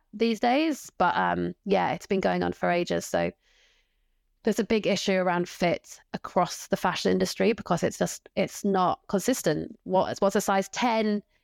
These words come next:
in one brand is a size twelve and a different is a size fourteen. It just doesn't add up. So yeah, size is always gonna be an issue. But what we try and say is, like, you know, style, style it out. <laughs> If you can style it out, keep it. If not, send it back and we'll look at doing a refund for you.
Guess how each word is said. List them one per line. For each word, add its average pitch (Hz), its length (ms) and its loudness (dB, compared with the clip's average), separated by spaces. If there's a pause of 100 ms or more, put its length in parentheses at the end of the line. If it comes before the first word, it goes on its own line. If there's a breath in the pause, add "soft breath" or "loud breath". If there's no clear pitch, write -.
(120)
in 196 180 0
one 202 260 2 (160)
brand 185 260 2
is 208 100 0
a 190 60 2
size 185 320 0
twelve 196 320 2
and 202 60 2
a 185 60 0
different 185 340 2
is 175 100 2
a 175 60 0
size 185 240 0
fourteen. 190 440 0
It - 140 -4
just 180 200 -2
doesn't 180 180 2
add 175 220 2
up. 165 320 0
So 165 340 0 (400)
yeah, 175 420 0
size 214 440 2
is 196 100 2
always 180 200 2
gonna 180 160 0
be 175 100 0
an 170 60 2
issue. 175 200 -2
But 175 160 0
what 220 160 2
we 214 140 4
try 196 180 -2
and 190 80 0
say 185 200 0
is, 180 100 0
like, 180 80 0
you 185 60 -2
know, 185 80 0
style, 208 420 0
style 285 280 2
it 349 40 2
out. 254 500 2 (120)
<laughs> 262 280 0 (280 loud breath)
If - 80 -2
you 247 80 2
can 254 120 2
style 233 280 2
it - 20 4
out, 208 380 2
keep 285 260 0
it. 277 260 4
If - 140 -2
not, 208 300 2
send 220 160 2
it - 80 0
back 185 200 0
and 185 120 2
we'll 185 100 2
look - 160 -4
at - 80 -2
doing 175 180 0
a 165 60 2
refund 165 380 -2
for 165 180 2
you. 160 300 0